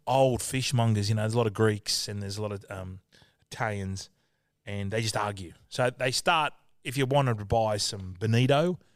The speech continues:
they'd start at five dollars a kilo,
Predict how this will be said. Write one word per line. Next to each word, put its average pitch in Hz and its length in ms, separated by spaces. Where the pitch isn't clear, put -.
they'd 110 200
start 127 500
at - 440
five 143 280
dollars 113 240
a 101 60
kilo, 147 460